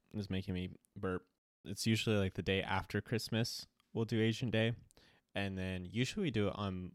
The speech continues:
Black Friday, but we have done it the day before Thanksgiving. Um, but we do it on Black Friday, um, because that's usually when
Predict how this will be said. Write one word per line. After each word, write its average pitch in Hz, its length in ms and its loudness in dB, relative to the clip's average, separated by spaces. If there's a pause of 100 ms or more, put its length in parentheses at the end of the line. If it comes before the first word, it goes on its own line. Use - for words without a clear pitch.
Black 90 260 -4
Friday, 98 380 2
but - 180 -8
we 92 100 -8
have 98 280 -4
done 92 160 -2
it - 120 -8
the 92 80 -6
day 87 140 -4
before 90 560 -4
Thanksgiving. 90 680 -6 (480)
Um, 90 400 -2 (100)
but 95 80 -2
we 95 100 2
do 95 180 0
it 92 140 0 (160)
on 95 180 -2
Black 82 200 -4
Friday, 87 540 0 (340)
um, 87 480 -4
because 87 480 -4
that's - 220 -6
usually 95 360 0
when 90 360 -2